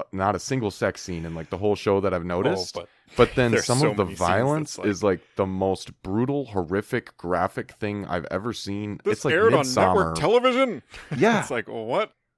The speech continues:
Speaker 1: Yeah, I don't have too much to say about the show. I haven't finished it. I just think it's a wild. It's like, especially the formula, like, it goes, it's like a formulaic C S I type show, but then it's also, like,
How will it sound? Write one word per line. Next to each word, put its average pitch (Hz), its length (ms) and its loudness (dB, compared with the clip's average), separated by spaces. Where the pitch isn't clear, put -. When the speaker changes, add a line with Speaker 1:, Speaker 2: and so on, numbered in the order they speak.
Speaker 1:
Yeah, 120 220 4
I 104 40 2
don't 131 140 2
have 127 200 4
too 120 140 0
much 104 260 0
to - 80 -14
say 98 240 2
about 90 300 2
the - 80 -14
show. 90 160 0
I 87 60 4
haven't 87 200 -2
finished 98 400 -4
it. 92 260 0
I 82 140 -2
just - 280 -16
think 90 200 -8
it's - 140 -14
a 76 100 -10
wild. 92 580 0
It's - 180 -4
like, 110 280 0
especially 165 540 0
the 95 400 -8
formula, 95 720 -4
like, 92 340 -4
it - 140 -10
goes, 120 400 -2
it's 101 140 -4
like 117 100 2
a 104 80 -4
formulaic 120 640 -2
C 110 220 -10
S 107 160 -4
I 110 160 0
type 95 300 -4
show, 95 500 0
but 104 160 -4
then 113 140 -2
it's 98 140 -8
also, 120 360 -2
like, 92 300 -2